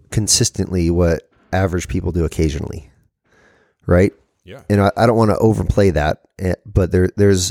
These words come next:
Speaker 1: a truth to that spiritually, right? Like, if, if you wanna be someone who's spiritually mature,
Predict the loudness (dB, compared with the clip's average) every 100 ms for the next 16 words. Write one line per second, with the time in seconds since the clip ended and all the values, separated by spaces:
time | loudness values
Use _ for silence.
0 | -4 -4 -2 -2 0 0 0 -2 -2 -2
1 | -2 -2 -2 0 0 -2 -6 -20 _ -20
2 | _ -2 0 0 2 4 4 2 2 2
3 | 0 -2 -8 -20 _ _ _ _ _ _
4 | _ _ _ _ _ _ -2 2 2 4
5 | 2 4 0 2 0 0 0 -2 -4 -8